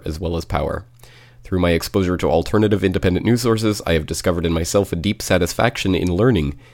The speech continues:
and obtaining knowledge far exceeding the culmination of all my public schooling by multitudes.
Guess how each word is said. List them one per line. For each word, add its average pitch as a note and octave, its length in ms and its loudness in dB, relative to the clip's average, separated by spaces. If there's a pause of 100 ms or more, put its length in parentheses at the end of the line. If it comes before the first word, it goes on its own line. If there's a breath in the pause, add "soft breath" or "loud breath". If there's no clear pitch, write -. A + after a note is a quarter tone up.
and F2 120 -2
obtaining A2+ 480 2
knowledge E2 360 0
far F2+ 260 4
exceeding F2 400 0
the D#2 60 -2
culmination E2 500 -2
of D#2 100 -6
all G2+ 160 4
my G2+ 140 2
public E2+ 400 -2
schooling E2 400 -4
by D#2 160 -2
multitudes. D#2 840 -4